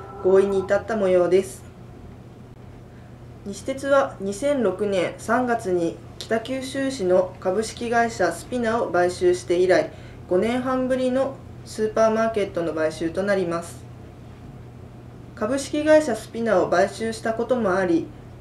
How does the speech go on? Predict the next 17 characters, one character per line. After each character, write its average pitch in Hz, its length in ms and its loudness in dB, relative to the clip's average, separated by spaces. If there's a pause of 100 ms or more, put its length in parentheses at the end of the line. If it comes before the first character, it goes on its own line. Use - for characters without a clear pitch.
(140)
現 247 240 2
在 196 260 8
は 165 340 4 (280)
流 214 180 -2
通 254 260 -4
部 247 120 -2
門 220 260 0
が 185 360 4
西 185 180 -6
鉄 233 240 -4
グ 226 140 -4
ル 233 140 -2
ー 220 60 -10
プ 170 120 -2
全 185 240 0
体 196 260 2
の 208 240 -2